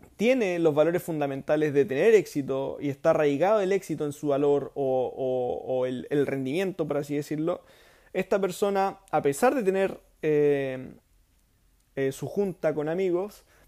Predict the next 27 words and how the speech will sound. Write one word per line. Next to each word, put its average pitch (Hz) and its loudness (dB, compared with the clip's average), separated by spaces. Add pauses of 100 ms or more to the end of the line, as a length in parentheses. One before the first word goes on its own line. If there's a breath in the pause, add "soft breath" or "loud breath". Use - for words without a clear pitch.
va 170 8
a 175 6
priorizar 175 2 (460)
hacer 151 -2
ese 170 -4
trabajo 156 0
y 147 0
le 139 4
va 143 4
a - 4
dar 156 2
lo 139 0
mismo 156 -4
llegar 139 -2
tarde 147 -2
después 135 -2
a 135 2
la 127 -2
junta 143 -4
o 139 2
puede 139 2
que 131 -4
nunca 156 -4
llegue 165 2
a 151 2
la 139 0
junta, 143 -8